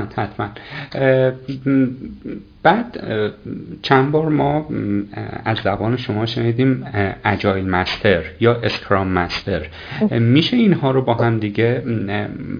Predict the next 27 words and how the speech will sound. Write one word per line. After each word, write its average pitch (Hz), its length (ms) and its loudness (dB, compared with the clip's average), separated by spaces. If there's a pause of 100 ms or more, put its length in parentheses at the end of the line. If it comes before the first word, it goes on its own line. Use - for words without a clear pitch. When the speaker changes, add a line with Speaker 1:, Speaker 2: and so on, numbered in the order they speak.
(240)
Speaker 1:
مترادف 107 720 2 (320)
در 104 180 2
نظر 98 360 0
گرفت؟ 101 600 -4 (1300)
Speaker 2:
اه، 254 280 8
راستش 269 460 4
بخوام 311 260 4
من 320 200 2
راجع 302 240 2
به - 180 2
اجایل 247 460 2
مستر 254 380 0
نشنیدم. 214 640 0
اجایل 214 260 2
کوچ - 540 0
داریم 277 400 4
و 269 280 2
اسکرام 196 320 0
مستر. 202 800 4
Speaker 1:
ببخشید، 117 420 6
ببخشید. 98 360 4 (160)
پس 117 240 0
من 120 140 8
Speaker 2:
آها. 185 80 6
Speaker 1:
اشتباه 98 320 6
گفتم. 101 420 0
آره. 98 240 4